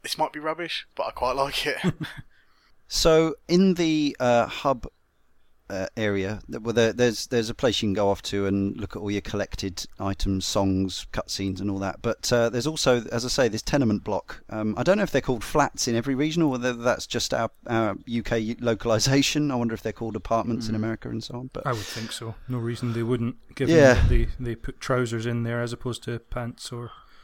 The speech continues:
Speaker 2: Yes, indeed, yeah. So, uh, there's also a couple of shops in, uh, in, in this hub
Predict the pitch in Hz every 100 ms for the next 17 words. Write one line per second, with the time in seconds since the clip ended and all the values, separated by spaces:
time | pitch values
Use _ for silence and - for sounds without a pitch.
0 | - - - 135 151 120 - 120 110 131
1 | 107 - 120 117 104 101 135 127 127 131
2 | 127 139 139 165 156 135 - - 120 -
3 | 147 - - - - 107 101 98 98 104
4 | 95 92 104 101 - 107 101 - - 101